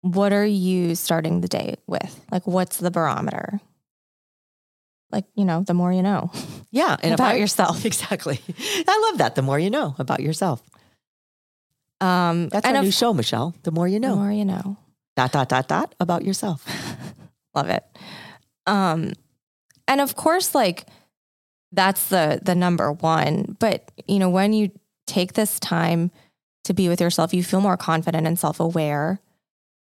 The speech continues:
Speaker 1: and have a deeper sense of trust and knowing.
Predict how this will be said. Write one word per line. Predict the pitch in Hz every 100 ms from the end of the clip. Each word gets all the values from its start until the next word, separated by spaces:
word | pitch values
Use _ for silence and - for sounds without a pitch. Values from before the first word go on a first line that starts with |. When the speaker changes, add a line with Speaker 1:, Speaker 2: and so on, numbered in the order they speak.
| _ -
Speaker 1:
and | 170 170 160 160 - - - - _ _ _
have | - 180 175
a |
deeper | 180 170 160
sense | 156 160 156 175
of | 170
trust | - 156 156 - 175
and | 160
knowing. | 156 147 147 147 175 196